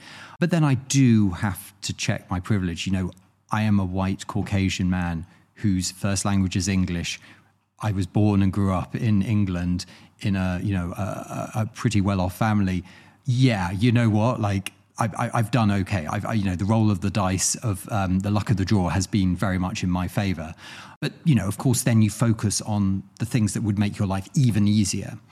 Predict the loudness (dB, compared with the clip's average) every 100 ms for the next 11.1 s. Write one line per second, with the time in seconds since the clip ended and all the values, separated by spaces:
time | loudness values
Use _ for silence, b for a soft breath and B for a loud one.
0 | B B 0 4 4 4 2 0 0 0
1 | 2 -2 0 0 2 2 0 -6 -14 _
2 | _ -4 0 2 4 4 2 0 -4 -4
3 | -2 0 0 -2 -6 -8 -6 -4 -6 -8
4 | -18 _ 2 2 2 -4 -6 -2 0 0
5 | -2 -2 -2 0 0 0 0 0 0 -2
6 | -10 -14 B B B B B B -4 -4
7 | -4 -10 -6 -6 -8 -20 _ _ _ _
8 | 0 2 0 -2 -8 -8 -8 -4 0 2
9 | 2 0 -4 -2 -2 0 0 0 2 0
10 | 0 0 -2 -2 -4 -2 -2 -2 -4 -6
11 | -6